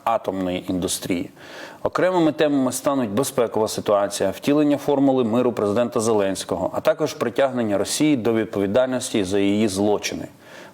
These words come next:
Звісно, важливу увагу ми приділимо післявоєнній відбудові України, враховуючи перспективу ключової ролі Є С у цьому процесі.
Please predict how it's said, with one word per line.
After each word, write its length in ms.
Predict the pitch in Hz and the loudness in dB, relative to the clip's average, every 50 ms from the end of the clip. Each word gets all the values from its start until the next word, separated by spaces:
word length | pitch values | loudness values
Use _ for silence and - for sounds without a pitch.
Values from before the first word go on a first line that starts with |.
| - | -2
Звісно, 420 | - 110 135 156 139 - - 92 - - - - - - - - | 0 2 2 2 0 0 -4 -8 -8 -10 -12 -16 -16 -16 -8 -4
важливу 460 | - 107 107 113 127 156 180 170 160 | -2 -2 0 2 4 4 4 4 4
увагу 420 | 156 - 147 139 147 143 135 123 117 | 4 4 4 4 4 4 2 2 0
ми 140 | 113 117 101 | 0 0 0
приділимо 540 | - 113 104 107 120 123 123 113 113 110 | 0 0 2 2 2 4 4 4 2 2
післявоєнній 800 | 101 - - 113 - - 113 107 98 107 107 120 127 120 117 113 | 0 0 -2 -2 0 0 0 0 0 2 2 2 2 2 2 2
відбудові 560 | 104 113 117 107 107 131 123 117 110 98 90 92 | 2 2 0 2 2 2 2 2 2 2 2 0
України, 520 | 95 92 - - 107 117 147 165 160 143 | -2 -2 -2 0 0 2 2 2 2 2
враховуючи 580 | 110 104 104 98 127 131 127 123 117 - - - | 2 0 0 0 0 2 2 2 2 0 -2 -2
перспективу 720 | - - 104 - - - - - - - 127 123 117 107 | -2 -4 -6 -4 -6 -8 -8 -4 -2 0 2 2 0 0
ключової 640 | - - 123 120 113 - 123 120 117 117 110 101 98 | 0 0 0 0 0 0 0 2 2 4 4 2 4
ролі 340 | 98 101 101 92 90 90 - - - - - - - - - - - - - | 2 2 2 0 -2 -6 -8 -12 -18 -20 -20 -20 -20 -20 -20 -20 -20 -10 -6
Є 340 | - 98 95 107 110 117 131 | -2 0 0 2 2 2 0
С 200 | 147 - - - - - | 0 -2 -6 -14 -10 -6
у 120 | - 104 | -6 -4
цьому 320 | 98 - - 104 101 104 95 | -2 -2 -2 -2 0 -2 -2
процесі. 500 | - - - - - - 101 - - | -2 -4 -2 -2 -4 -4 -4 -6 -8